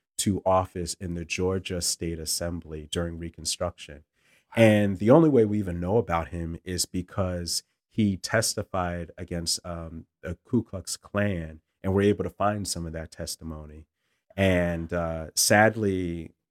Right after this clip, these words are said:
you know, sometime after that, you know, any record or, of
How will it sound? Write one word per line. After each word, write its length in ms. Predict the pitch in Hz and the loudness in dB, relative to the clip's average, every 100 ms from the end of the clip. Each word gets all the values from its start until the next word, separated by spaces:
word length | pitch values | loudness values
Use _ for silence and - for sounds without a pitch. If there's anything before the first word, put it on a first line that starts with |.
| _ - | _ -8
you 100 | 95 | -4
know, 120 | 85 | -2
sometime 560 | - 101 98 - 90 85 | 0 0 0 0 0 0
after 320 | 85 85 87 | -2 -4 -6
that, 320 | 87 85 76 87 | -2 -2 -4 -10
you 80 | |
know, 160 | 85 78 | -12 -10
any 400 | 92 98 95 90 - _ | -4 -2 -2 -4 -10 _
record 520 | 85 90 - 92 82 | -2 -2 -2 -4 -4
or, 200 | 82 78 - | -6 -10 -10
of 300 | 82 82 78 | -6 -6 -8